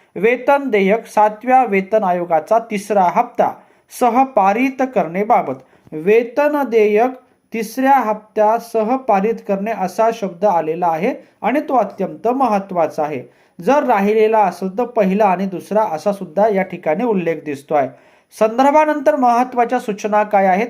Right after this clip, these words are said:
ते लक्षात घ्या. उपरोक्त विषयान्वये दिनांक एकोणवीस बारा दोन हजार तेवीस रोजी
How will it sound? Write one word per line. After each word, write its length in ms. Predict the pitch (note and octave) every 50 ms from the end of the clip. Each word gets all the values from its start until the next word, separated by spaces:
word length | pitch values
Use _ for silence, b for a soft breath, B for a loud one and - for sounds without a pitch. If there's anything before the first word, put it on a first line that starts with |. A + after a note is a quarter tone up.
| -
ते 100 | G3+ F3
लक्षात 340 | D#3+ C#3+ C3+ - - D#3 C#3
घ्या. 220 | C3 C#3 D3+ C3+ - - b b b b b b b b
उपरोक्त 540 | - G#3+ A3+ - C#4+ C#4+ D4 D4 D4 D4 D#4+ D4
विषयान्वये 600 | C4+ B3 B3 G3 - C4+ C4+ C4 C4+ C4+ C#4 C#4+
दिनांक 440 | C#4 G#3 A3 G#3+ A3+ A#3+ A#3 A#3 -
एकोणवीस 640 | A#3 G3 G3 G3 - - B3+ B3+ B3+ C4 C4+ C4 - -
बारा 320 | G3+ G3+ G3 G#3 A3 A#3+
दोन 200 | A3+ G3 G#3 G3+
हजार 260 | G3+ G3+ F#3+ G3+ F#3+ F#3+
तेवीस 400 | F#3+ G3 F3+ F3+ F#3 F#3+ F3 E3+
रोजी 360 | E3+ F#3+ G#3+ G#3+ G#3+ G3 -